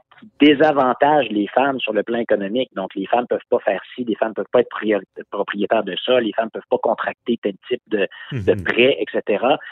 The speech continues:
Speaker 1: Donc là, t'as, t'as encore des endroits dans le monde où même officiellement, les lois discriminent parce qu'ils considèrent donc que, euh, l'homme a une place différente, euh, aux femmes ou l'inverse,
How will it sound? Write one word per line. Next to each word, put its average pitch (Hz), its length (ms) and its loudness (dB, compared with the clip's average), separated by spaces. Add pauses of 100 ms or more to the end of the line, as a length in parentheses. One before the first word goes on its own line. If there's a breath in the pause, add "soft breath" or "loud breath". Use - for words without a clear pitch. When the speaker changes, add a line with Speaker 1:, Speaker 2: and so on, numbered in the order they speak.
(220 loud breath)
Speaker 1:
Donc 110 220 2
là, 135 220 6
t'as, 117 100 6
t'as 107 440 0
encore 139 220 4
des 123 120 6
endroits 110 320 4
dans 113 160 2
le 104 60 -2
monde 151 380 -2
où 110 160 -8
même 143 300 2 (440 soft breath)
officiellement, 147 880 4
les 107 260 2
lois 117 500 2 (360)
discriminent 151 840 0
parce - 220 0
qu'ils 120 180 -6
considèrent 127 760 -2
donc 120 340 -2 (120)
que, 131 280 4 (520 loud breath)
euh, 101 560 4
l'homme 135 300 6
a 120 60 2
une 110 100 -4
place 123 360 2
différente, 131 760 0
euh, 107 540 2 (280)
aux 113 140 0
femmes 131 340 2
ou 120 160 4
l'inverse, 113 420 4